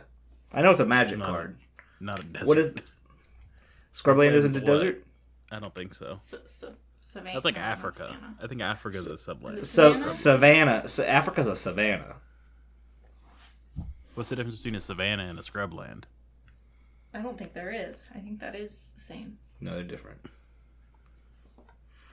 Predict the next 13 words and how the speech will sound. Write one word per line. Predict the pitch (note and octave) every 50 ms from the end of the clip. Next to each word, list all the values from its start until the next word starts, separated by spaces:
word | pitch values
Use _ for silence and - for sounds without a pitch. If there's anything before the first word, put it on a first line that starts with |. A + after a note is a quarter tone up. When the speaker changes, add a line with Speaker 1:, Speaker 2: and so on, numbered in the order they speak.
| - - -
Speaker 2:
Well, | C#3 A2+
Speaker 1:
Savannah | B2+ C3+ C#3+ C#3+
is | C#3 C3+
Speaker 2:
magic, | A#2+ G#2+
they're | A2+ B2
Speaker 1:
grassland | B2+ C3 C#3 C#3 - C#3 C#3+ C#3+ D3
Speaker 2:
absolutely | C#3+ C#3 A2+ A2 C3+
Speaker 1:
scattered | C3+ C3+ C#3 C3+ C3
with | C3 B2+ B2+
Speaker 2:
different. | -
Speaker 1:
trees. | - - C3 B2+ B2+ B2 B2 A#2+ B2 B2 A#2+ A#2+ - - - - - - - _ _ _ _ _ _ _ _ _ _
Uh, | F2+ F#2+ G2+ G2
s-, | F#2+ - - - - - -